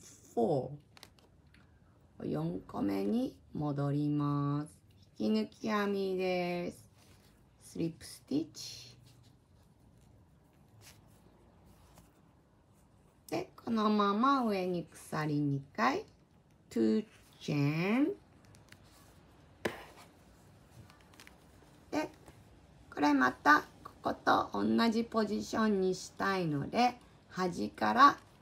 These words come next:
五個数えていきます。One, two, three,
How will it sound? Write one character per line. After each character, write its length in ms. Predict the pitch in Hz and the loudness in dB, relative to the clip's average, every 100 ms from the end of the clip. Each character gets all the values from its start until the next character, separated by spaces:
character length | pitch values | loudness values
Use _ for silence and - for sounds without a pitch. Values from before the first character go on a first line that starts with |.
| 147 | -6
五 140 | 190 | -6
個 200 | - - | -2 -4
数 420 | 294 233 214 208 | 0 2 2 2
え 100 | 202 | 0
て 200 | 202 208 | 0 0
い 80 | 202 | -2
き 240 | 196 - 202 | -2 -6 -2
ま 720 | 196 185 180 175 175 170 180 | 0 0 0 0 0 0 -2
す。 200 | - - - - - - - - _ - - - _ _ - _ - _ _ _ - - - - _ - | -8 -18 -20 -20 -20 -20 -20 -20 _ -20 -20 -20 _ _ -20 _ -20 _ _ _ -20 -20 -20 -20 _ -8
One, 520 | - 208 208 190 175 165 - | 2 4 4 2 -2 -4 -6
two, 400 | 208 208 202 185 | 0 2 4 2
three, 640 | 165 - 180 180 175 165 | 0 -6 -4 -2 0 -2